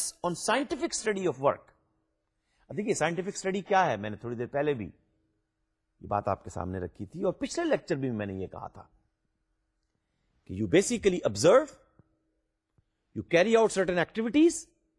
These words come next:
under a certain parameter, and then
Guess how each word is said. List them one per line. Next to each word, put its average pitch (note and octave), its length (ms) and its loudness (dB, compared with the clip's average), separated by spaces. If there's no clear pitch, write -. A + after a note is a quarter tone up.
under F#3 240 6
a - 180 -6
certain G3 340 2
parameter, D#3 540 4
and C#3 180 2
then D4 180 8